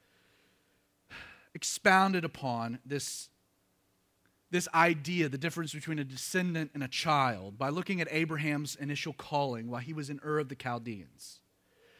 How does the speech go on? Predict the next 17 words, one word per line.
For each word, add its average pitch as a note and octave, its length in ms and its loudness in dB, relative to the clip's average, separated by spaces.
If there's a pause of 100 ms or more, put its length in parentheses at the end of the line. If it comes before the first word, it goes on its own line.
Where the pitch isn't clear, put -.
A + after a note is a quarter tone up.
(180)
But A3 120 2
just - 260 4
to D4+ 100 4
reiterate, A3 600 8
the F3 60 -2
core C#4+ 420 4
difference C4 520 2
between A3 340 0
being G3 240 4
a F3 40 -2
descendant C4 480 2
of C#4 100 6
Abraham F#3 600 4 (240)
and F#3+ 100 4
being G#3+ 160 8
a G3 60 6
child F#3+ 800 8